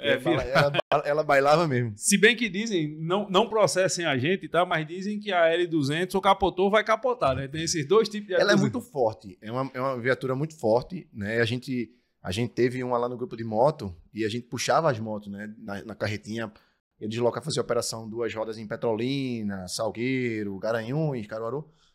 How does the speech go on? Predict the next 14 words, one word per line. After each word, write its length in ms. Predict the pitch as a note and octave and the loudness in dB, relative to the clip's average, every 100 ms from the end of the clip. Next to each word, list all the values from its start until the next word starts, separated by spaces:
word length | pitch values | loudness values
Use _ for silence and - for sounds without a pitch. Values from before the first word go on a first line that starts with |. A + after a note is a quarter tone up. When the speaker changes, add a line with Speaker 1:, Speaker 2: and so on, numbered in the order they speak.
| _ | _
Speaker 2:
até 280 | G#2 G2+ A#2+ | -6 2 4
lava 200 | B2+ C3 | 6 4
a 40 | |
moto, 260 | B2+ C3+ - | 2 0 -2
puxava, 500 | - - C3 C4 E4 _ _ _ _ _ _ - | -4 2 2 2 -4 _ _ _ _ _ _ -14
Speaker 1:
Ia-se 180 | B2 | -10
embora. 200 | F3 A#2+ | -6 -4
Speaker 2:
era 40 | - | -4
força. 360 | - D4+ G2 G2 | -2 0 -2 -6
Mas 200 | A2+ B2+ | -8 -4
assim, 340 | D3 D3 A2 - _ _ _ - | -2 -2 -2 -6 _ _ _ -8
a 120 | G2 | -6
gente 200 | A2+ C3 | -6 -10
nunca 220 | C3 D3 | -10 -10